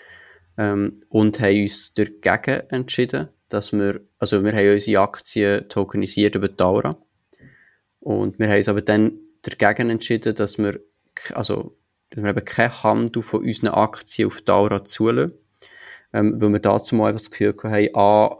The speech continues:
es ist noch gar keine Liquidität rum auf diesen Plattformen. Es gibt ja mittlerweile ein paar, nicht nur die Aura, es gibt ja Aktionariat, die Aura, äh, es gibt verschiedene Plattformen. Und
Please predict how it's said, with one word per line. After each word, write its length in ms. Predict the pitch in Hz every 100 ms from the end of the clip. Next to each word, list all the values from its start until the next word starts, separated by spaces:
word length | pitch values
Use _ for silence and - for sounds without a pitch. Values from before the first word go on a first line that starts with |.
| _ _ _ _
es 180 | - -
ist 120 | -
noch 160 | 113 104
gar 280 | 101 98 -
keine 200 | - 107
Liquidität 720 | 104 - 104 - 101 95 - - _
rum 200 | 113 117 156 - _ - _
auf 120 | - -
diesen 220 | 123 120
Plattformen. 680 | 117 113 - 120 123 139 185 _ _ -
Es 140 | 117
gibt 120 | - 107
ja 60 |
mittlerweile 400 | 107 107 107 101
ein 160 | 98 -
paar, 200 | 98 98
nicht 160 | 104
nur 160 | 101 101
die 80 | 101
Aura, 340 | 92 95 98
es 140 | - -
gibt 140 | -
ja 180 | 92 - _ _ - - _ _ - -
Aktionariat, 960 | - - 101 95 92 95 95 95 -
die 60 | 95
Aura, 640 | 95 98 101 95 92 101 _ - - -
äh, 80 | 92
es 180 | - -
gibt 120 | 107
verschiedene 360 | 113 - 117 117 113 110 - _ _ _ _ _ -
Plattformen. 540 | 110 110 - 104 104
Und 260 | 104 104